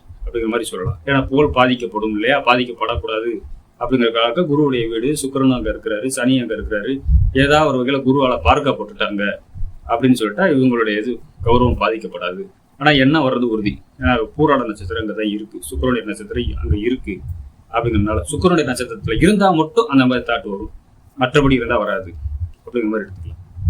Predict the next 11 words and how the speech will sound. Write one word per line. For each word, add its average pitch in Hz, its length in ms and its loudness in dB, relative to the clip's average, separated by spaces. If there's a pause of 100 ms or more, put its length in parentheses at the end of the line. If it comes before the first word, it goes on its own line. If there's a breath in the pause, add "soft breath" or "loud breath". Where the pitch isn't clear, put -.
(300)
சனியுடைய 135 600 4
வீடுகள்ல 120 360 2
இருந்தா, 117 220 -4 (520)
சனினாலே 156 460 4
சொல்ல 135 220 2
வேண்டியதில்லை, 120 420 0
சனியுடைய 143 400 2
வீடுகள்ல 123 340 4
இருந்தா 127 200 4
பெரும்பாலும் 135 480 4
இங்க 131 120 2